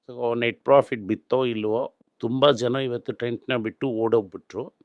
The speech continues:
ಟ್ರೆಂಟ್ ಬೆಲೆ ತುಂಬಾ ಭಯಂಕರವಾಗಿ ಕರೆಕ್ಟ್ ಆಗಿದೆ. And even today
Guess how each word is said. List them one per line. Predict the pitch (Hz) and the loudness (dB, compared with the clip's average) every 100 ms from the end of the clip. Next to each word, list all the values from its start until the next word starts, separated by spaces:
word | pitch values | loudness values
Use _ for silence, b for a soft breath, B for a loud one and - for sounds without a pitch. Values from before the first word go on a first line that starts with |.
| - | -2
ಟ್ರೆಂಟ್ | 147 147 143 | 2 2 0
ಬೆಲೆ | 139 139 139 | -2 0 -2
ತುಂಬಾ | - 135 135 | -4 -6 -4
ಭಯಂಕರವಾಗಿ | 120 127 127 123 120 113 110 131 117 | -4 -6 -6 -8 -6 -6 -6 -8 -12
ಕರೆಕ್ಟ್ | - 110 113 - | -8 -10 -10 -10
ಆಗಿದೆ. | 104 98 92 - - 120 | -12 -10 -12 -10 0 2
And | 131 | 2
even | - 123 139 139 | 0 0 2 2
today | 156 - 120 127 | -2 -2 -2 0